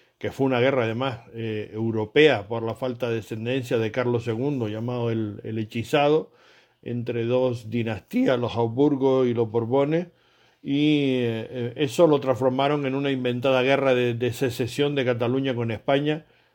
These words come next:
algo que nunca sucedió. En fin, a pesar de la propaganda oficial de que Cataluña está más pacificada que nunca, por, según dicen todos los miembros de este, de esta coalición de gobierno socialcomunista,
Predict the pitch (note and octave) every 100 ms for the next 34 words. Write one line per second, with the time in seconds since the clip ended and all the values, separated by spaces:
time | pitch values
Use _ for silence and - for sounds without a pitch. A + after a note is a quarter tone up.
0 | _ - C3+ C#3 D3 D3 A#2 B2 B2 C3
1 | B2 A2+ A2+ A2 A#2 G2 G2 A2+ G#2 C#3
2 | G#2+ F#2 _ _ _ - - _ - B2+
3 | B2 C#3 D#3+ D#3+ D#3+ D3 D3 C3 C3 C#3
4 | D3+ D#3 A#2 B2 D3+ D#3+ C#3 A#2+ B2 B2
5 | A2+ A#2+ C3+ D#3 C#3 A#2+ - D3 C#3 C3
6 | B2 A#2 A#2+ B2 C3 B2 A#2+ D#3 D#3+ -
7 | D#3 B3 - - G#2+ G#2 G#2 G#2 - A2
8 | A#2+ A#2+ A#2+ A2+ A#2 A#2 A#2 A#2 B2 A#2
9 | A2 A#2+ A#2+ B2 A2+ A2 A#2 B2 A#2 A#2
10 | G#2+ B2+ A#2+ A2+ A2+ B2+ B2 A#2+ A#2 A#2+
11 | B2 A2 B2+ B2 C#3+ C#3 E3 E3 -